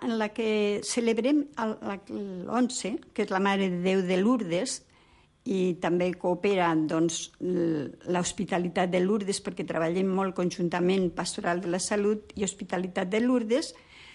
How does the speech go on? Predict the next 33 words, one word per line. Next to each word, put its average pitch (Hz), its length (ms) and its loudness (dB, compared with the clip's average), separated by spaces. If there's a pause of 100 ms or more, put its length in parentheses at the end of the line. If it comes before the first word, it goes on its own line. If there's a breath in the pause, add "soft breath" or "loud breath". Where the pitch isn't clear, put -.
(120 loud breath)
doncs, 202 580 0 (420 soft breath)
aquest 226 540 -2
dia 277 340 2 (220)
se - 200 -4
fa 214 220 -2
una 220 180 2
missa 220 300 0
molt 226 240 0
solemne. 180 600 2 (1300 soft breath)
Aquí 294 320 2
en 302 160 2
les 214 160 0
parròquies 208 580 -2
de 175 100 -4
la 170 120 2
diòcesis, 202 640 -2 (120)
eh, 226 60 -6 (120)
i 185 240 0
a, 151 80 2 (240)
a 143 120 -4
nivell 160 340 2
de, 151 120 -2 (300)
de - 200 -8
tot 180 200 -6
el 147 160 0
món, 190 220 0 (580 loud breath)
però 202 160 -2
aquí 226 160 -2
a 220 80 2
la 226 80 2
nostra 226 320 -2
diòcesis, 226 600 0
doncs, 202 200 0